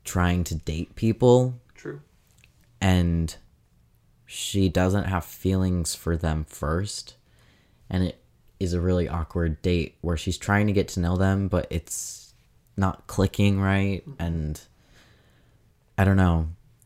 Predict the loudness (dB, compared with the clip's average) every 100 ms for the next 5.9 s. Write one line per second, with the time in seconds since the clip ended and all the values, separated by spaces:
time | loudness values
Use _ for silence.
0 | _ _ _ -8 -4 -2 -2 -4 -6 -10
1 | -16 -18 _ _ _ _ _ _ -20 -20
2 | -20 -20 -20 -20 -20 _ -8 -8 -4 0
3 | 2 0 -4 -14 -20 _ -2 -2 0 -2
4 | 0 -2 -2 -8 -20 -20 _ _ _ _
5 | -6 -4 -4 0 0 0 -2 -4 -6